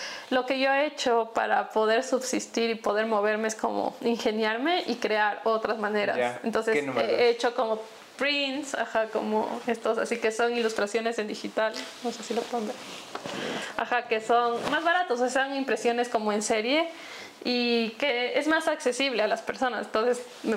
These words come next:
Speaker 1: me compran más esto. O
Speaker 2: Ujú.
Speaker 1: también tengo como, recién saqué como medias,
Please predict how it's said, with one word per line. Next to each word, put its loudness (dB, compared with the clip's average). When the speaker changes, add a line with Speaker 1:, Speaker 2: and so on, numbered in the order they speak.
Speaker 1:
me 0
compran 0
más -2
esto. -4
O 2
Speaker 2:
Ujú. 2
Speaker 1:
también -4
tengo 0
como, 0
recién 2
saqué 0
como 0
medias, 2